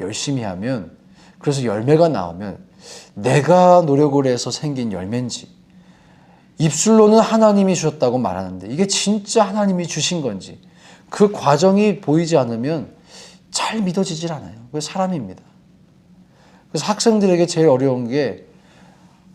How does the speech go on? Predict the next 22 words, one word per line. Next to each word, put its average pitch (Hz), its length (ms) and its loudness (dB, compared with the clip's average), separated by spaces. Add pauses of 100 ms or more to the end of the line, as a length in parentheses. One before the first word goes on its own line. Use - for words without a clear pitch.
(640)
"공부는 233 580 4
내가 170 280 6
하는 190 200 0
거지 160 240 -2
하나님이 208 480 -2
하시는 156 300 -4
건가?" 123 400 -8
이런 190 460 0
질문이라는 110 560 -8
거예요. - 160 -20 (1120)
직장인에게 175 640 2
어려운 127 360 2
게 117 120 -6
뭘까요? 101 520 -8 (1040)
"아, 147 60 -6
직장 190 300 0
가서 180 180 4
일하는 156 440 2
게 120 480 -6
내가 127 280 0
일하는 113 340 -4
거지. 104 320 -14